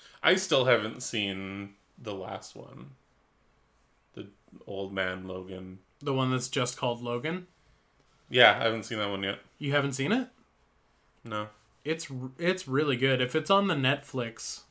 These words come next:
Speaker 2: which it might be, you should definitely
Speaker 1: Hmm.
Speaker 2: watch it. It's, like, it's probably one of my favorite superhero movies, like, ever.
Speaker 1: Really?
Speaker 2: Yeah,
Speaker 1: Okay.
Speaker 2: it's,
Speaker 1: Okay.
Speaker 2: it's super good.
Speaker 1: Cool. I will, I will get around to it.
Speaker 2: It's got the right amount of grit.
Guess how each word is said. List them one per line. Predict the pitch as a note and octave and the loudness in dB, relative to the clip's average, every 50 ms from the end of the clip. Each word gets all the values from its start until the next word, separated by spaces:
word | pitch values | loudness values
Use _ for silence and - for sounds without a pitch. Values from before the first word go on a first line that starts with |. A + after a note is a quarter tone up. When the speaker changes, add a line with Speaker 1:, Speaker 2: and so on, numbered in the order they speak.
| _ - | _ -6
Speaker 2:
which | C#3+ C3+ C3 C3+ | -6 -4 -4 -4
it | C#3 B2+ | -6 -4
might | B2 B2 B2+ C3 B2+ B2+ | -2 -2 0 0 -2 -4
be, | A#2+ A2+ G#2+ A2 - _ _ _ _ _ _ _ - | -6 -8 -10 -10 -14 _ _ _ _ _ _ _ -12
you | D3+ | -10
should | C3 - D#3+ | -8 -6 0
definitely | C#3+ D#3 C#3+ C3+ F3+ F3 E3+ C#3+ A#2+ | 0 0 0 2 0 -2 -2 -2 -2
Speaker 1:
Hmm. | A2+ | 0
Speaker 2:
watch | A#2+ C3 C3+ - B2+ | 0 0 0 -2 -6
it. | A2 A2+ - | -8 -8 -6
It's, | C3 C3+ C3 C3 - | -4 -4 -2 2 4
like, | D#3+ D3+ C#3+ C3+ C3+ - - _ - - - - - - - - _ _ _ _ | 4 4 4 2 -2 -8 -18 _ -20 -20 -20 -20 -20 -20 -20 -20 _ _ _ _
it's | - E3+ E3+ - | -4 -4 -2 4
probably | - A3 A#3+ B3 B3+ A3 | 6 8 8 8 6 6
one | F#3 F3 E3+ | 6 4 4
of | E3+ | 4
my | E3 D#3 | 4 2
favorite | C3+ D3 C#3+ C3+ C3+ C#3 C3+ | 4 2 2 2 2 0 -2
superhero | - - C3+ C3 C#3 B2+ B2 B2+ B2 A#2 A#2 | -2 -4 -4 -2 -2 0 0 2 0 0 0
movies, | A#2+ A#2+ A#2 B2 A#2+ A#2+ A2+ A#2 | -2 -2 -2 -2 -4 -4 -2 -2
like, | B2+ A#2+ A#2 G#2+ - - - | 0 0 -2 -2 -6 -10 -12
ever. | - B2+ B2 A#2+ A#2+ A#2 A2+ A#2 A#2 - - _ _ _ _ _ _ _ _ _ _ _ _ _ _ _ - | -4 -2 -2 -2 -2 -4 -6 -8 -10 -12 -16 _ _ _ _ _ _ _ _ _ _ _ _ _ _ _ -10
Speaker 1:
Really? | B2+ D3 C#4 D#4+ D#4 C#4+ A#2+ G#2+ G2+ G2 G2 - | -4 -2 0 0 2 2 4 4 2 0 -2 -2
Speaker 2:
Yeah, | - D3+ E3 D#3+ | 0 2 4 4
Speaker 1:
Okay. | D3 D#3+ | 4 2
Speaker 2:
it's, | - - - C4 C4+ - | 2 0 -2 -4 -4 -4
Speaker 1:
Okay. | - D#3+ | -4 -4
Speaker 2:
it's | F3 E3+ - | -2 -2 -4
super | - - - - - - D3 C#3+ C#3+ - C#3+ | -4 -4 -2 -2 -2 -2 -2 -2 -2 -2 -4
good. | A#2+ - B2 B2+ C3 A#2 A2 A#2+ A#2+ - _ _ _ _ _ _ _ _ _ _ _ _ _ _ _ _ _ _ - - | -2 0 0 0 0 0 -2 -6 -12 -16 _ _ _ _ _ _ _ _ _ _ _ _ _ _ _ _ _ _ -20 -18
Speaker 1:
Cool. | - - A3+ - - _ - | -14 -14 -14 -14 -16 _ -12
I | C3 A2+ | -10 -6
will, | A2+ A#2 A#2+ A#2 B2 | -4 -4 -4 -4 -2
I | - A2+ | -2 -2
will | G#2+ G#2+ A2 A2 | -2 -2 -4 -8
get | A2 - A2+ A2+ A#2+ | -6 -4 -2 -2 0
around | B2 A#2+ A2+ G#2 G#2+ A2+ A2+ A2+ | 0 -2 -2 -4 -4 -6 -8 -10
to | - - B2+ C3+ | -10 -8 -6 -4
it. | D#3+ F#3 - - - | -4 -4 -6 -8 -10
Speaker 2:
It's | C#3+ C3 - | -10 -8 -4
got | - D#3 D3+ D3+ | -4 -4 -2 0
the | D#3 D3 | 0 2
right | C#3+ C#3+ C#3+ C#3+ D3 | 4 4 4 4 4
amount | D3 D3 C#3+ C#3+ C#3+ C#3+ | 2 2 2 2 2 2
of | C3 B2+ | 0 -2
grit. | - B2+ B2+ B2+ C3 C3 C3+ C3 C3 | -2 0 2 4 4 4 4 0 -2